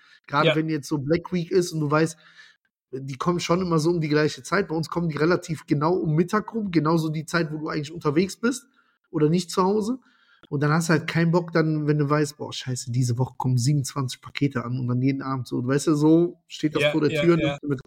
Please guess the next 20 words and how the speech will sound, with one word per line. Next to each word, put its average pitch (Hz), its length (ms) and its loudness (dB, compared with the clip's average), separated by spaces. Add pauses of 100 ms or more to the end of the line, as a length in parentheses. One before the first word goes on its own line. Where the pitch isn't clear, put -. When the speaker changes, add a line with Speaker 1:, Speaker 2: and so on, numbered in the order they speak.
(120)
Speaker 1:
rein, 151 220 -2
umgekehrt 147 580 -2
genauso, 139 540 -2
das 123 180 -4
Speaker 2:
Ich - 60 -6
hab 151 100 -6
da, 175 180 2
ich - 20 -
Speaker 1:
passt. 180 120 0
Speaker 2:
hab 180 80 -2
da 180 160 2
witzigerweise 180 640 2
mit 160 100 -6
meinem 165 240 -6
Vater 190 320 -2
noch 156 160 -4
gestern 170 320 -2
drüber 151 240 -2
geredet 156 400 2
und 147 200 -4